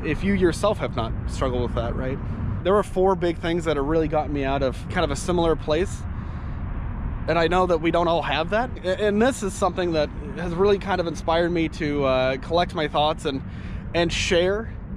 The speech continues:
my own experiences, you know, not as necessarily a recommendation for others, but just a kind of an autobiographical story, uh, in a way, because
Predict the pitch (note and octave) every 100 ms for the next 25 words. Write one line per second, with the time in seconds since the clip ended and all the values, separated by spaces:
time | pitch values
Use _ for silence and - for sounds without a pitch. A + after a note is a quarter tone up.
0 | - - - - - - - - - E3+
1 | F3+ E3+ F#3 E3 - E3 F#3 F3+ G#3 G3+
2 | - - - D#3+ D3+ F3 F#3+ F3 - -
3 | F3 - E3+ F3 E3 D3+ C#3 D3+ D#3 C#3
4 | D3+ D3 B2+ C3+ D3 D3+ C3+ - C#3+ B2
5 | D#3+ D3+ D3 C#3 C3 - - F#3 F3 D3
6 | B2+ - D#3 E3+ D3 D3+ D3 C#3+ D#3 D#3+
7 | D3+ C#3 B2+ - - - - - - -
8 | - - - - - - - G3+ F#3+ F3
9 | C3+ B2+ - - - - - - - C3
10 | A#2+ D3+ D3+ C#3+ D3+ C#3+ B2 B2+ C#3 B2